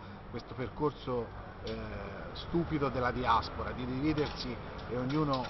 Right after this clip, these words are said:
eh, in Italia purtroppo c'è questa, c'è, c'è questa moda di ognuno esce da qualche partito e dà vita a un piccolo partitino della sinistra.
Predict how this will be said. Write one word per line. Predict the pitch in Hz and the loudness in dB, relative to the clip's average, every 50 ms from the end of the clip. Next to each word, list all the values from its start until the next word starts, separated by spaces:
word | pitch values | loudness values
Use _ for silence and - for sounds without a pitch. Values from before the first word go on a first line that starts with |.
| - - - | -4 -6 -6
eh, | 104 104 104 101 101 | -6 -4 -4 -4 -4
in | 120 131 | -2 -2
Italia | 131 107 151 143 147 147 131 | -2 0 2 2 2 2 2
purtroppo | 117 123 113 - 151 143 - | 0 -2 -2 0 0 0 0
c'è | 135 - 131 - | -2 -4 -4 -4
questa, | - 143 127 - - 131 120 117 - - - - - - - - - - | -4 -4 -4 0 0 0 0 0 -2 -6 -6 -6 -6 -4 -4 -4 -2 -2
c'è, | - - 123 107 - - | 0 0 0 0 -2 -2
c'è | - 131 | -2 -2
questa | 110 - 156 147 - 143 135 131 123 123 117 123 | 0 0 0 0 4 6 8 8 8 8 6 4
moda | 139 151 160 156 151 139 143 131 127 | 4 6 6 8 8 8 6 4 4
di | 123 135 139 139 135 123 | 2 0 0 0 0 0
ognuno | 127 131 135 147 156 151 143 139 135 | 2 2 2 2 4 4 4 4 4
esce | 147 151 156 143 - - - 147 143 135 | 4 4 2 2 0 0 0 0 2 2
da | 123 131 | 2 2
qualche | 127 - - 135 - - 135 | 2 4 2 2 2 2 0
partito | - - 139 135 135 - 165 160 - 156 147 131 - - - - - - | 2 4 4 4 4 2 0 2 2 0 0 0 -2 -4 -4 -4 -4 -2
e | - 143 | -2 2
dà | 135 147 139 | 6 6 6
vita | 135 135 160 160 147 151 139 131 - 135 | 8 6 4 4 6 6 6 6 6 2
a | 127 | 0
un | 131 123 | 0 2
piccolo | - 156 147 - - 139 127 | 2 0 0 2 2 2 4
partitino | - 135 131 - - 135 - 143 143 139 135 123 117 107 - - - - - - | 4 2 0 0 -2 -4 -2 -2 0 0 0 0 -2 -2 -4 -4 -4 -4 -2 0
della | 139 135 135 135 | 4 4 4 4
sinistra. | - 135 127 120 117 107 - - - 101 95 | 4 2 0 -2 -2 -2 -4 -4 -2 -2 -2